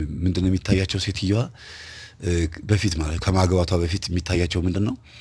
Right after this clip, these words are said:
«እኔ ግብሬን የማገኘው፣ ም፣ በልጅሽ በኩል ነው። ስለዚህ አታስቀሪብኝ፣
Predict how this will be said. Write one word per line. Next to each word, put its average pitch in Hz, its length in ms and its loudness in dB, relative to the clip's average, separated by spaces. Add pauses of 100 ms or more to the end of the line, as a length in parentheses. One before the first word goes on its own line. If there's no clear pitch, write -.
(380)
«እኔ 113 100 6 (380)
ግብሬን 101 340 6
የማገኘው፣ 87 440 2 (540)
ም፣ 76 440 -6 (380)
በልጅሽ 82 420 0
በኩል - 280 -4
ነው። - 140 -8
ስለዚህ 87 420 -2
አታስቀሪብኝ፣ 73 760 -2